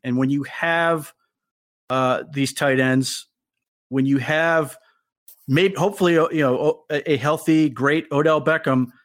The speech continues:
I think you need somebody on the other side. It's not just about what Odell Beckham frees up. It's what somebody else can free up for Odell Beckham, uh, which I thought was a problem when he was,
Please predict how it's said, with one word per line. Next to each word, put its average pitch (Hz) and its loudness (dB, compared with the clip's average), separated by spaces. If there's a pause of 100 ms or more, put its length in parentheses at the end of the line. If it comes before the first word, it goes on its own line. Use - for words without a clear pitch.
(340)
I 151 0
think 180 0
you 190 4
need 185 4
somebody 165 2
on 160 2
the 160 2
other 160 4
side. 170 0
It's 123 -6
not 165 -2
just 165 -2
about 156 0
what 147 0
Odell 147 2
Beckham 139 -2
frees 120 -2
up. 131 0
It's 143 -6
what 143 -2 (120)
somebody 175 0
else 156 0
can 151 -2
free 151 0
up 147 0
for 151 0
Odell 139 0
Beckham, 117 -2 (560)
uh, 127 0
which 143 0
I 147 2
thought 139 0
was 139 -2
a 120 -2
problem 127 0
when 120 0
he 120 0
was, 117 -8